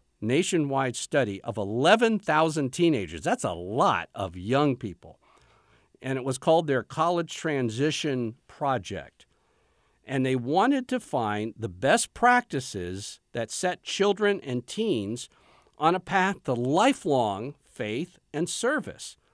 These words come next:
And they did this study over a six-year project all across the country with eleven thousand teenagers. And they identified about thirteen major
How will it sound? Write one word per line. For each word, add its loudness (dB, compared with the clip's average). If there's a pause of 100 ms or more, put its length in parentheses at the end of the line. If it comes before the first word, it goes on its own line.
(500)
And 0
they 2
did -4
this 0
study -2
over 2
a -4
six-year -4
project -4
all 6
across 2
the -6
country -6
with -14
eleven 2
thousand 2
teenagers. -4 (720)
And 0 (800)
they 6
identified 4
about -2
thirteen 2
major 2